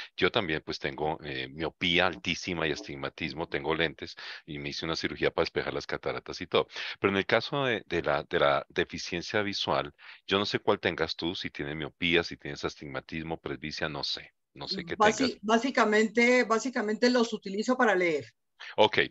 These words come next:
Speaker 1: perfecto. Entonces, ¿qué
Speaker 2: Sí.
Speaker 1: resulta? Que si hay una deficiencia motriz en las piernas de Ricardo, hay una deficiencia visual en tus ojos. ¿Estamos de acuerdo en eso?
Speaker 2: Correcto, sí.
Speaker 1: Correcto, muy bien. Entonces,
Speaker 2: Sí.
Speaker 1: atención,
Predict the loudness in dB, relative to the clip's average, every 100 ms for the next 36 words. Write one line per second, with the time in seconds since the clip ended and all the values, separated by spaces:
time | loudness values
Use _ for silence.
0 | _ 2 4 4 2 -2 -12 -12 -6 4
1 | 6 6 2 2 0 -4 -4 -8 -10 -18
2 | -20 _ 4 6 6 2 6 6 6 4
3 | 2 -2 -6 -4 -2 -2 -2 -4 -4 -4
4 | -4 -2 -2 0 -2 -4 -2 0 0 0
5 | 0 -2 0 0 0 -2 -8 -8 -2 -2
6 | 0 -4 -4 -6 -4 -2 -2 -4 -6 -6
7 | -6 -4 -4 -4 -4 -6 -6 -10 -14 _
8 | _ _ 0 2 2 0 -4 -2 -4 -4
9 | -6 -6 4 6 6 4 0 -2 0 -2
10 | -4 -16 -14 -4 4 4 6 4 4 4
11 | 0 0 -2 -4